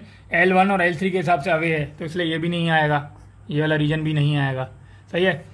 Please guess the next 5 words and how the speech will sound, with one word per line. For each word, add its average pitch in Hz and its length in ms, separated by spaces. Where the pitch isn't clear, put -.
और 170 120
इसी 185 160
तरह 196 200
देखो, 190 200
अ, 165 1200